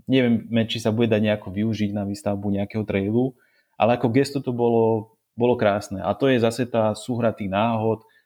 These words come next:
že treba pozitívne naladeného človeka s pozemkom, ktoré, ktorý je tiež na takú výstavbu vhodný a tak ďalej a tak ďalej. Čiže toto bol, toto bolo krásne gesto, len teda ten pozemok pravdepodobne nebude úplne vhodný na nejakú výstavbu.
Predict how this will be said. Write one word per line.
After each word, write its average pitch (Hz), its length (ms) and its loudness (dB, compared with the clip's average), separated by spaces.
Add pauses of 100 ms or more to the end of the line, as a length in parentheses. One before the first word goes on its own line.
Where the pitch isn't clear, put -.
(380)
že 113 140 -6
treba 120 400 2 (640)
pozitívne 123 480 0
naladeného 113 480 2
človeka 117 720 0 (560)
s 98 160 -6 (320)
pozemkom, 117 800 0
ktoré, 107 480 0
ktorý 120 320 2
je 107 80 -6
tiež 120 160 4
na 117 160 2
takú 113 160 -4
výstavbu 113 480 -2
vhodný 110 560 0
a 101 160 -4
tak 98 160 -4
ďalej 98 260 -2
a 95 60 -8
tak 92 160 -12
ďalej. 92 320 -8
Čiže 107 260 0 (460)
toto 147 160 0
bol, 135 320 2
toto 156 160 0
bolo 113 240 -2
krásne 123 320 0
gesto, 127 400 -2
len 131 240 2
teda 117 320 2
ten 117 240 0
pozemok 120 560 0
pravdepodobne 117 560 2
nebude 107 240 2
úplne 107 320 2
vhodný 104 480 -2
na 107 160 0
nejakú 110 240 -2
výstavbu. 117 640 0